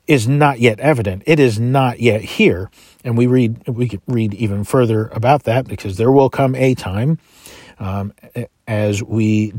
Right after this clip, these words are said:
discussed in New Sensation episode, um, Th-, there will come a time when we won't need to teach everyone and our brother, "Know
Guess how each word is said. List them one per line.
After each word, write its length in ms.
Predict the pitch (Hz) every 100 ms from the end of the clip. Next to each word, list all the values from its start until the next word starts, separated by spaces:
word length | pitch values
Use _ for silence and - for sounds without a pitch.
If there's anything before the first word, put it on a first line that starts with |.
| -
discussed 600 | 92 - 127 143 - - - - - _ -
in 500 | 123 117 113 110 113 -
New 320 | 107 123 131
Sensation 800 | - 107 - 147 151 - 180 190 _ _ _ _ _ _
episode, 640 | 165 165 175 185 196 220 - _ _ _ - -
um, 680 | 120 107 101 98 95 - - _ _ -
Th-, 160 | 123
there 120 | 127 156
will 140 | 175
come 220 | - 208
a 60 | 175
time 480 | - 175 202 147 104 - -
when 280 | 143 135 - _ - 104
we 160 | 160 160
won't 300 | 156 208 147
need 240 | 175 185
to 120 | - 120
teach 420 | - 208 202 -
everyone 580 | 139 139 143 131 147 143
and 280 | 135 127
our 200 | 127 113
brother, 540 | 110 101 190 190 120 - - _ _ - - -
"Know 600 | 113 131 147 143 135